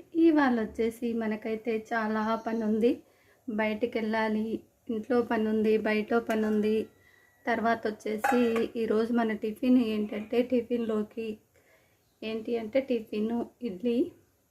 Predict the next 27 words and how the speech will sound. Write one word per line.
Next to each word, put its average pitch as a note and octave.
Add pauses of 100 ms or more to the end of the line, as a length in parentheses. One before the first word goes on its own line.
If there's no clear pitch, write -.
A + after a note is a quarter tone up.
(520)
సాంబార్, A3
చట్నీ. A3+ (840)
తర్వాత A#3
చాలా -
పని B3+
ఉంది A#3+
బయటికి A#3
వెళ్ళడం. B3 (220)
మీరు B3+
కూడా B3
వచ్చేయండి A#3
నాతో A#3+
పాటు. A3+
బయటికి A#3
ఎందుకు A#3+
వెళ్తాను, A#3 (520)
ఇంట్లో A#3
చాలా A#3
పని A3+
ఏంటి B3+
అనేది A#3+
చూసేయండి. A#3 (1120)
తర్వాత B3
మన C4+
సాంబార్ B3
అయితే A#3
అవుతుంది. A#3+